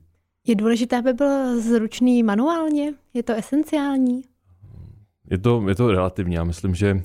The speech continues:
Speaker 2: eh, ten, eh, ta kvalita toho, toho chirurga, eh, na to má vliv, eh, je komplexní a na to má vliv strašně moc faktorů. A například, eh,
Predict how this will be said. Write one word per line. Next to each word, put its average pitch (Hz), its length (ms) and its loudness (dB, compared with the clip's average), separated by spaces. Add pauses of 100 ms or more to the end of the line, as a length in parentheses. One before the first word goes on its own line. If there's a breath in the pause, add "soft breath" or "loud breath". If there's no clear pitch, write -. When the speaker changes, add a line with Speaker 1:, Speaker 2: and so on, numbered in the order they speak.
(140)
Speaker 2:
eh, 87 40 -8 (760)
ten, 95 320 2
eh, 90 360 0 (280)
ta 98 100 -6
kvalita 101 340 2
toho, 101 360 0 (180)
toho 95 140 -2
chirurga, 95 640 0 (160)
eh, - 40 -16 (720)
na 87 80 0
to - 140 -2
má 92 160 4
vliv, 90 340 -2
eh, 87 400 -2
je 95 60 2
komplexní 98 680 0
a 95 60 2
na 87 180 -2
to 92 120 -6
má 90 120 0
vliv 90 140 -4
strašně 85 320 -4
moc 98 120 0
faktorů. 95 520 -2 (380 soft breath)
A 87 140 0
například, 90 540 -4
eh, 85 340 -2